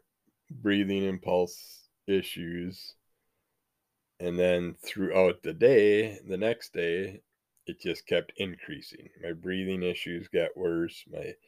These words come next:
pulse issues got worse. I actually went from slowing thumping pulse to erratic pulse. And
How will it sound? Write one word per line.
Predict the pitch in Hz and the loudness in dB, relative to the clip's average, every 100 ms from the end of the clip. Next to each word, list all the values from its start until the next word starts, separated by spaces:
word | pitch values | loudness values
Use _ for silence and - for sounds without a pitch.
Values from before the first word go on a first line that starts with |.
| - - _ _ - | -20 -20 _ _ 10
pulse | 127 120 - | 12 12 12
issues | 104 98 95 95 - | 6 6 0 -6 -2
got | 92 90 - | 2 2 2
worse. | 90 90 87 82 - - _ _ _ _ _ _ _ _ _ _ _ _ _ _ _ _ _ _ _ _ _ 90 | -2 0 0 -4 -10 -20 _ _ _ _ _ _ _ _ _ _ _ _ _ _ _ _ _ _ _ _ _ -8
I | 85 80 | -6 -4
actually | 78 82 - 82 78 | -2 -2 -2 -4 -2
went | 80 80 - | -2 -4 -6
from | - 76 71 _ - - _ _ | -6 -6 -10 _ -20 -20 _ _
slowing | - - 107 107 95 90 | -12 4 8 8 8 2
thumping | - 95 90 87 87 | 0 0 0 -8 -8
pulse | - 85 85 82 - _ | -6 -2 -2 -4 -8 _
to | - 78 76 73 - 90 | -8 -6 -6 -10 -12 -6
erratic | 85 92 104 92 87 - | 0 4 4 4 2 -6
pulse. | 90 87 85 82 - - _ _ _ _ _ _ _ _ _ - | -6 -2 -4 -6 -14 -20 _ _ _ _ _ _ _ _ _ -4
And | 85 82 73 73 | -2 -2 -4 -8